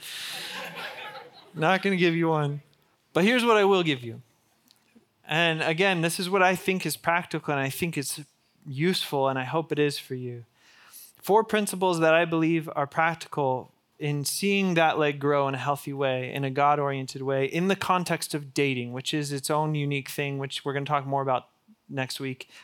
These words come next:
about why we even date. Um, four principles. The first one is, is this, that growth in this area has a, a lot more to do with communication than physical actions.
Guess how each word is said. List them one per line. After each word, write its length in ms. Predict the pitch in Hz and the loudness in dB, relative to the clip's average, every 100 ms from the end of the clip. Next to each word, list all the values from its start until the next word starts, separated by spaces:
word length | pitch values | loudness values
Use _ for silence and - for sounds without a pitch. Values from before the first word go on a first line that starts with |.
| _ | _
about 300 | 135 127 - 131 | -2 0 -2 -8
why 380 | 123 123 139 135 | 0 4 4 2
we 160 | 127 135 | 0 -4
even 320 | 135 135 131 | -4 -4 -2
date. 320 | 123 131 - - - - - _ _ | -2 -2 -6 -18 -20 -20 -20 _ _
Um, 440 | 139 135 131 127 123 _ _ _ _ _ _ _ _ _ _ _ _ - | -2 0 -2 -8 -12 _ _ _ _ _ _ _ _ _ _ _ _ -4
four 180 | 190 196 | 2 2
principles. 440 | 196 165 156 151 | 2 -2 -2 -2
The 80 | 143 | -2
first 340 | - 196 196 | 0 0 0
one 340 | 175 156 175 196 - - - - | 0 2 0 -4 -10 -20 -20 0
is, 340 | 156 160 151 151 | 4 6 4 2
is 180 | 156 156 | 0 2
this, 200 | 170 - | 0 0
that 200 | 147 131 | -2 0
growth 360 | 165 202 202 | 2 4 2
in 120 | 190 | 0
this 180 | 175 165 | 0 0
area 320 | 175 170 175 | 2 4 4
has 220 | 156 165 151 | 4 2 2
a, 140 | - - _ | -2 -6 _
a 120 | 135 | 2
lot 280 | 143 165 208 | 6 6 6
more 180 | 190 185 | 2 2
to 120 | 165 | 2
do 140 | 160 | 2
with 160 | 156 - | 0 -2
communication 840 | - 156 156 151 165 165 - 185 | -4 -2 -2 -2 -2 -2 -2 -2
than 160 | 160 135 | -2 -2
physical 440 | - 147 139 143 | -4 -4 -2 0
actions. 680 | 123 135 - 185 190 - | 0 -2 -8 -8 -10 -12